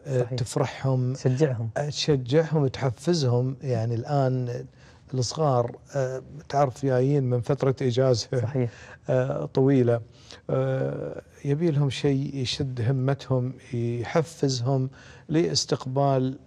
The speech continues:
Speaker 1: آه، هذا العام الدراسي بابتسامة، بسعادة، بنوع من ال-، آه، التشجيع.
Speaker 2: مهم. نعم. أستاذ عبيد، ما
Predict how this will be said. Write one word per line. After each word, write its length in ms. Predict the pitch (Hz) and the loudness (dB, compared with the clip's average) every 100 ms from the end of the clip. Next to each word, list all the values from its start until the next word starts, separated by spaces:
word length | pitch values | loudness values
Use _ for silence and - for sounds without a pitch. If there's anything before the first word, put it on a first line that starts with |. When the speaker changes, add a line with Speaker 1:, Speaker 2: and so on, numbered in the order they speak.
| - | -2
Speaker 1:
آه، 220 | 135 127 | 0 0
هذا 320 | 123 139 123 | 2 2 4
العام 320 | 117 131 123 | 2 2 2
الدراسي 840 | 117 113 120 123 120 - 120 120 120 | 0 0 4 4 2 2 2 2 0
بابتسامة، 1040 | 120 131 127 110 120 - 127 120 120 120 | 0 2 2 0 -2 -2 0 0 2 0
بسعادة، 920 | 117 123 - 117 123 120 117 120 117 | 0 0 0 2 2 2 4 2 2
بنوع 1080 | 123 127 123 123 - - - - 135 160 160 | -2 -4 -2 -4 -8 -18 -20 -6 0 2 2
من 280 | 135 143 143 | 2 0 2
ال-، 240 | 135 131 | 0 0
آه، 560 | 131 131 143 135 127 127 | 0 -2 -4 -4 -4 -6
التشجيع. 480 | - - - 107 104 - - | -4 -4 -4 -8 -12 -14 -2
Speaker 2:
مهم. 220 | 131 135 - - 107 113 | 0 0 -4 -12 -12 -10
نعم. 120 | 113 - - | -10 -12 -2
أستاذ 160 | 185 202 | 0 2
عبيد، 180 | 226 | 2
ما 100 | 208 | 0